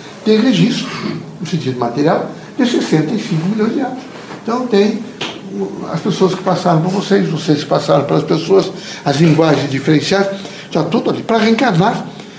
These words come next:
E para vocês terem ações diante dos outros, é um percentual do espírito, um percentual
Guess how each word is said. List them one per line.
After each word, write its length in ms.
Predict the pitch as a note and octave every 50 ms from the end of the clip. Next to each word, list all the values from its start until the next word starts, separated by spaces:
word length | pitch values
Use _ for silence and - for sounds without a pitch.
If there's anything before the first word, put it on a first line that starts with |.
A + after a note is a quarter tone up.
| - - -
E 80 | G3 F3+
para 120 | - A3+
vocês 260 | G3+ - - A#3+ -
terem 280 | - A#3 A3+ G3+ F#3 F3
ações 580 | E3 - - - - A3 A#3 A3 F#3 D#3 -
diante 280 | - C3+ C#3 C3 - -
dos 180 | - A2+ G#2+ C#3+
outros, 260 | F#3+ G#3 - - - - - - - - - -
é 240 | C#3 C3+ A2+ - - F#3+
um 60 | D3+
percentual 580 | D#3 F#3+ E3+ - - D#3+ C3 A#2+ - B2 A2+
do 120 | A2 A2 A#2
espírito, 500 | - - - C#3+ F3 G#3+ - - - - - - - - - - - - - - - - - - - - -
um 100 | C3+ C3+
percentual 800 | G3 G3+ E3+ - - F3+ C#3+ B2+ B2 - C3+ B2+ - - -